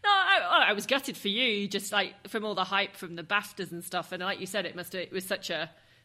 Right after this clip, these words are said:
high, and then, but I mean, and I don't know, is it,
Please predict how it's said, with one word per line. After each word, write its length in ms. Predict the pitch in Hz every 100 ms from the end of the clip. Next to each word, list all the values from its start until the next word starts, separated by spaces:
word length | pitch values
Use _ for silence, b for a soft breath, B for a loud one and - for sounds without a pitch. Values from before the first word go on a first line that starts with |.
| b
high, 420 | - 226 208 190
and 180 | 175 175
then, 380 | 180 170 165 170 b b b -
but 180 | 208 180
I 80 |
mean, 240 | 190 185 185 - b b b
and 120 | 214
I 40 | 226
don't 160 | 240
know, 120 | 233
is 240 | 226 233 220
it, 160 | 220